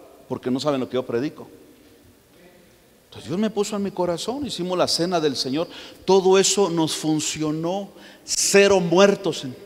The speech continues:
Torre Fuerte. Y aquí estamos todavía, para la honra y la gloria del Dios Todopoderoso. Y aún así, si nos va a tocar, pues ya estará de Dios.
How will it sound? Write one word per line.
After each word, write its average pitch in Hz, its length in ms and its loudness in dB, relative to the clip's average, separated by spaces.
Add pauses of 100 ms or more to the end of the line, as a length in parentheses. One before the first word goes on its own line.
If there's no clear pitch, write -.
(300)
Torre - 260 -18
Fuerte. - 200 -12 (920)
Y 143 100 0
aquí 147 180 0
estamos - 480 -2
todavía, 190 580 4 (360)
para 135 260 10
la 127 120 8
honra 170 320 8
y 143 40 0
la 135 100 10
gloria 156 420 10
del 117 180 6
Dios 143 220 8
Todopoderoso. 156 920 12 (800)
Y 131 100 10
aún 175 280 12
así, 226 480 10 (520)
si 160 300 8
nos 147 240 8
va 233 100 12
a - 80 4
tocar, 262 600 10
pues 165 180 2 (440)
ya 170 120 12
estará 170 380 10
de 151 140 8
Dios. 120 200 4